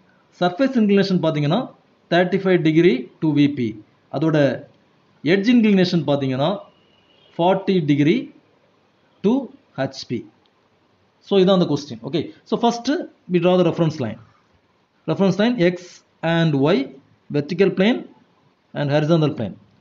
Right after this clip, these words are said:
இப்போ ட்ரூ ஷேப் எங்க வரைய போறோம்? ட்ரூ ஷேப் வந்து வி பில வரைய போறோம். ஏன் ட்ரூ ஷேப்பை வி பில வரைய போறோம்? ஏன்னா இங்க சர்ஃபேஸ் எங்க கொடுத்துருக்காங்க? தேர்ட்டி ஃபைவ் degree to வி பின்னு கொடுத்துருக்காங்க. அதே மாதிரி அதோட ரெஸ்டிங்கும் எங்க தான் இருக்கு? வெர்டிக்கல் பிளேன்ல தான் இருக்கு. So, first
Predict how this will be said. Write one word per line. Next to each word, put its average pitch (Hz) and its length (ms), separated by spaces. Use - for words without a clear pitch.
இப்போ 180 160
ட்ரூ 269 160
ஷேப் 233 200
எங்க 214 180
வரைய 202 220
போறோம்? 196 260
ட்ரூ 208 140
ஷேப் 185 200
வந்து 202 120
வி 220 160
பில 190 200
வரைய 139 180
போறோம். 104 180
ஏன் 233 160
ட்ரூ 220 140
ஷேப்பை 196 260
வி 196 140
பில 190 160
வரைய 180 220
போறோம்? 185 220
ஏன்னா 147 160
இங்க 151 220
சர்ஃபேஸ் 226 400
எங்க 196 160
கொடுத்துருக்காங்க? 175 400
தேர்ட்டி 175 240
ஃபைவ் 190 160
degree 170 220
to 180 100
வி 165 140
பின்னு 156 160
கொடுத்துருக்காங்க. 120 440
அதே 151 120
மாதிரி 139 220
அதோட 139 280
ரெஸ்டிங்கும் 208 380
எங்க 190 140
தான் 190 100
இருக்கு? 139 180
வெர்டிக்கல் 165 380
பிளேன்ல 135 240
தான் 139 100
இருக்கு. - 180
So, 139 80
first 151 260